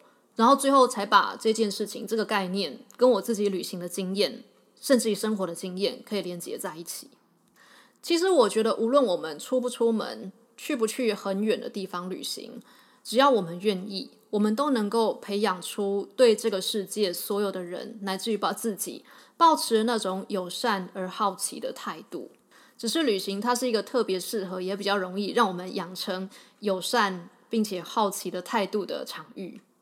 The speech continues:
然后我其实真的很鼓励大家，如果你有机会可以出门去进行一趟比较长的旅行，中间即便你有机会回家啊，也尽量就是试着再把你的旅程延长一点。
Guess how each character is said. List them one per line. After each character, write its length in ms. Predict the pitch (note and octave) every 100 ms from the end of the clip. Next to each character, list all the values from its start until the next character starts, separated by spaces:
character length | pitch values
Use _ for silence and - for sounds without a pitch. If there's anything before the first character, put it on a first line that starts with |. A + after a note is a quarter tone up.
| _ _ _ - - _
然 120 | A#3+
后 160 | C4 F4
我 100 | G#3
其 200 | F#3 G3+
实 40 |
真 200 | G3 A3+
的 100 | G#3
很 180 | F#3+ G3
鼓 160 | G3 F3
励 140 | G3
大 180 | G3+ F#3
家， 300 | - F3+ F#3
如 140 | A3
果 320 | A3+ G3+ E3 - - _
你 80 | A3
有 120 | B3
机 220 | G#3+ A3 A3+
会 180 | A#3+
可 160 | G#3 A3
以 60 | F#3+
出 200 | - A3
门 140 | F#3
去 160 | - G3+
进 180 | A3
行 220 | G3 F#3 F3
一 60 |
趟 260 | F3+ G#3 F#3+
比 80 | F3+
较 220 | G3 F#3+
长 280 | - E3+ F3
的 120 | F#3+
旅 160 | F3+
行， 400 | - - - - -
中 200 | C4+ C#4
间 180 | D4+ C#4+
即 100 | A3
便 240 | A#3 G#3+
你 60 | G#3
有 100 | E3+
机 220 | - G#3
会 80 | G#3
回 180 | F#3+
家 240 | D#3+ - F#3
啊， 260 | F3 C3+ - - - _ _ _
也 200 | A3+ G3
尽 320 | F#3+ C4 A3
量 340 | A3 A3 F3+ F3
就 120 | G3+
是 120 | G#3
试 240 | G3+ A3
着 220 | G3 C#3+ B2+
再 180 | G#3+
把 200 | G3 F#3
你 100 | F#3
的 140 | - -
旅 120 | -
程 380 | - - - -
延 200 | F#3+ F3+
长 320 | F3+ E3 D#3
一 80 | F3+
点。 320 | F#3 - -